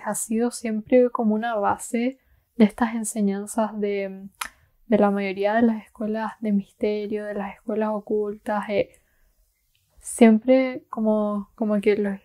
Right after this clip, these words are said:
a los iniciados siempre, em, el tema de la kundalini era como algo primordial, ¿ok? Para todos. Entonces, eh, y esto es porque nos permite purificarnos y, y así también vamos evolucionando.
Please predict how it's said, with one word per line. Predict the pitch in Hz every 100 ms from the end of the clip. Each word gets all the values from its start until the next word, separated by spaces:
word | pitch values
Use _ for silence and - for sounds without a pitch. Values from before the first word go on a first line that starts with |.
| _
a | - 202 202
los | 196 196 208
iniciados | 202 196 - 208 202 226 247
siempre, | - 226 226 - 269 277 262
em, | 247 226 208 208 - - - _ _ _ _ _ _ _ _
el | 233 202
tema | 233 233 254
de |
la | 247 240
kundalini | 233 214 208 208 226 240
era | 233 233
como | 233 220 214 202 196 - _ _ _ _ _ -
algo | 208 220 220
primordial, | 226 208 196 185 185 _
¿ok? | 214 202 220 -
Para | - 196 190
todos. | 208 208 202
Entonces, | 196 202 202 254 240
eh, | - - _ _ _ - _ _ _ _ _ _ -
y | 233
esto | 208 269
es | 254
porque | 311 294 262
nos | 240 208
permite | - 220 208 214
purificarnos | 254 247 226 - 208 196 208 214 208
y, | 208 202 -
y |
así | 208 - 208
también | 220 226 226
vamos | 233 233 233
evolucionando. | 220 214 202 - 190 190 196